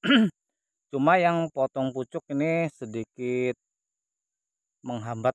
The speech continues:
pertumbuhannya, teman-teman. Jadi yang tidak potong pucuk sudah mengeluarkan cabang Y. Ini yang potong pucuk belum keluar, ya, cabang Y-nya, teman-teman, ya. Dan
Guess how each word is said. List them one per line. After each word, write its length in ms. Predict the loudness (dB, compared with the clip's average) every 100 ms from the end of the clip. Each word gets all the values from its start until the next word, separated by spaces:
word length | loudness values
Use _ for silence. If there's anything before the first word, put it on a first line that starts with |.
| _
pertumbuhannya, 640 | -14 -8 -2 0 2 0
teman-teman. 480 | 0 -2 -2 -2 -2
Jadi 720 | -4 -4 -4 -2 -2 -4 -4
yang 160 | -6 -8
tidak 320 | -10 -10 -12
potong 320 | -14 -14 -14
pucuk 240 | -12 -16 -16
sudah 240 | -12 -10 -6
mengeluarkan 640 | -6 -2 -4 -4 -10 -8
cabang 400 | -8 -6 -4 -4
Y. 240 | 0 0 0 _ _ _ _ _ _ -8
Ini 160 | -2
yang 160 | -2 0
potong 240 | -4 -4
pucuk 240 | -6 -8 -10
belum 240 | -8 -6 -6
keluar, 320 | -2 0 2
ya, 80 | -2 -6
cabang 240 | -10 -8 -8
Y-nya, 240 | -10 -10
teman-teman, 560 | -10 -10 -10 -10 -10 -14
ya. 0 | _ _ _ _ _ _ _ _ _ _ _ _ _
Dan 160 | -18